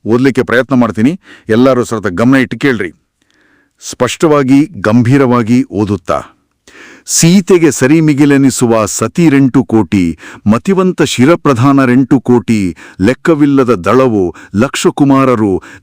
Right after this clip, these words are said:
ದೀಕ್ಷಾಲಕರವನ ಮನೆಯ ಬಂಧನದಲ್ಲಿಪ್ಪರು, ಸುರಪತಿ ಎಲ್ಲರ ನಾಥ ಸೆರೆ ಮಾಡಿ ಆಳಿದ." ಕೇಳಿದ್ರಲ್ಲ,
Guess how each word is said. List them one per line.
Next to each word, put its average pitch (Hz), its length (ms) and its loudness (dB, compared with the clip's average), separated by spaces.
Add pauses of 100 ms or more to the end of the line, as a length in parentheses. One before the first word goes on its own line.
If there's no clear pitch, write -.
(100)
ದೀಕ್ಷಾಲಕರವನ 139 880 0
ಮನೆಯ 120 380 2
ಬಂಧನದಲ್ಲಿಪ್ಪರು, 113 1120 0 (280)
ಸುರಪತಿ 147 520 0
ಎಲ್ಲರ 135 400 4
ನಾಥ 117 340 0
ಸೆರೆ 110 300 -2
ಮಾಡಿ 104 320 0
ಆಳಿದ." 82 280 -2 (1080)
ಕೇಳಿದ್ರಲ್ಲ, 113 420 0